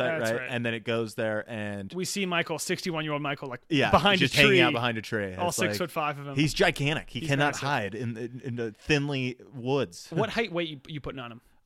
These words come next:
Speaker 2: I like six five, and I think his twenty-one-year-old self was, like, two twenty, two twenty-five,
Speaker 1: Yeah.
Speaker 2: kind of a rangy
Speaker 1: I think
Speaker 2: outside
Speaker 1: he's two forty,
Speaker 2: guy.
Speaker 1: two fifty now, though. I
Speaker 2: Now
Speaker 1: think
Speaker 2: he's, yeah,
Speaker 1: big.
Speaker 2: two fifty.
Speaker 1: He's big.
Speaker 2: He's meaty. He
Speaker 1: But,
Speaker 2: plays
Speaker 1: uh,
Speaker 2: inside
Speaker 1: yes.
Speaker 2: in the three tech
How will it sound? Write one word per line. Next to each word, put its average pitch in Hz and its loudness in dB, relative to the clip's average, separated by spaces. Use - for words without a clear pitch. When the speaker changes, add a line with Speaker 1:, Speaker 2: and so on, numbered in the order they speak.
Speaker 2:
I 131 6
like 127 2
six - -2
five, 101 -2
and 107 -4
I 110 -2
think 135 -6
his 117 -6
twenty-one-year-old 127 -2
self 147 -4
was, 104 -10
like, 98 -4
two 120 0
twenty, 110 -4
two 113 -10
twenty-five, 101 -4
Speaker 1:
Yeah. 135 -6
Speaker 2:
kind 107 -4
of 101 -4
a 92 -6
rangy 104 -6
Speaker 1:
I 143 -8
think 123 -4
Speaker 2:
outside - -4
Speaker 1:
he's 160 -2
two - -4
forty, 143 -2
Speaker 2:
guy. 123 -4
Speaker 1:
two 131 -6
fifty 135 -10
now, 117 -12
though. 117 -10
I 120 -6
Speaker 2:
Now 113 2
Speaker 1:
think 107 -2
Speaker 2:
he's, 123 -12
yeah, 92 -2
Speaker 1:
big. - -6
Speaker 2:
two 117 -2
fifty. 98 -4
Speaker 1:
He's 143 -8
big. 127 -8
Speaker 2:
He's 110 -4
meaty. 95 -4
He 104 -4
Speaker 1:
But, - 4
Speaker 2:
plays 131 4
Speaker 1:
uh, - 2
Speaker 2:
inside 104 -2
Speaker 1:
yes. 127 -8
Speaker 2:
in 107 -4
the 107 -2
three 104 -4
tech 92 -8